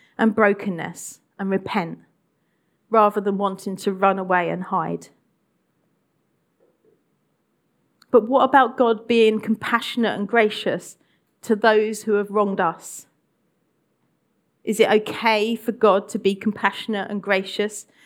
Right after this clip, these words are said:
to the so-called friend who hurt you deeply by telling lies about you?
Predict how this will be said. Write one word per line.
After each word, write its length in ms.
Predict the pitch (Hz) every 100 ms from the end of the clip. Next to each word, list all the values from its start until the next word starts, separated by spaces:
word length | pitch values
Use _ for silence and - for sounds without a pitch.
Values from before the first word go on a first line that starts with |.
| _
to 120 | - 208
the 120 | 214
so-called 640 | - 233 214 214 220 208
friend 540 | - 196 190 196 214 - _ _ _ _
who 140 | - 220
hurt 380 | - 233 208 220
you 100 | 214
deeply 440 | 208 196 - 214
by 200 | 202 190
telling 460 | 196 220 190 185 190
lies 380 | 185 185 190
about 340 | 185 - - -
you? 280 | 170 220